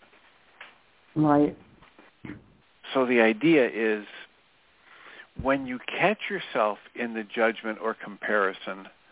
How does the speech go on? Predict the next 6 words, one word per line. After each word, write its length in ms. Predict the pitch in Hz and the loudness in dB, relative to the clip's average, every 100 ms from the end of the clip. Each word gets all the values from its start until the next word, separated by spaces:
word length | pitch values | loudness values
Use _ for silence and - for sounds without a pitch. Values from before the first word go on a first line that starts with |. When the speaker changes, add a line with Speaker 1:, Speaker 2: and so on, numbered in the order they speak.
| - - - _ - | -20 -20 -20 _ -4
Speaker 2:
just 180 | 185 170 | -2 0
recognize 680 | 160 202 - 180 117 87 - | 2 2 0 -4 -2 -4 -6
it 140 | 92 _ _ 127 | -12 _ _ -6
with 120 | 131 135 | 0 2
that 220 | 123 - - | 2 0 -2
childlike 480 | 131 120 113 110 | 0 0 0 -2